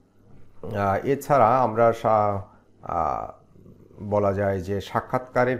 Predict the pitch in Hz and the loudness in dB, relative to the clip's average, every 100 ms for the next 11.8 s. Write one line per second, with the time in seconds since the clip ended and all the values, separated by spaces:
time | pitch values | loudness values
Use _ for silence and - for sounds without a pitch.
0 | 127 135 107 104 101 95 117 110 113 - | -4 -4 -4 2 2 2 -2 -4 -4 -2
1 | 101 - 135 131 120 110 107 104 101 101 | -6 -4 -4 -2 -2 -2 -6 -6 -6 -4
2 | 110 113 98 95 90 92 113 117 _ _ | -6 -8 -8 -4 -2 -2 -6 -12 _ _
3 | _ - _ _ - 90 85 95 104 104 | _ -20 _ _ -4 0 2 2 -2 -2
4 | 101 104 95 98 101 92 101 98 95 98 | -2 -2 -2 -6 -8 0 0 2 0 -2
5 | 101 98 - 104 120 _ - - - 113 | -2 -6 -8 -12 -12 _ -20 -20 -10 -8
6 | 104 123 120 120 - - 95 95 92 95 | -2 0 0 -2 -6 -2 -2 -2 -6 -6
7 | 95 92 - 90 90 147 185 - _ _ | -6 -8 -8 -6 -4 -4 -8 -20 _ _
8 | _ - 92 87 87 90 - 180 - - | _ -2 -2 -2 -6 -10 -8 -10 -10 -20
9 | - 92 90 - 98 101 101 95 101 95 | -10 -8 -8 -8 -8 -4 -4 -4 -4 -4
10 | 90 98 95 87 - _ _ - 98 95 | -2 0 -2 -2 -16 _ _ -16 -10 -8
11 | 98 110 101 95 95 95 90 | -4 -2 -2 -2 -4 -4 -6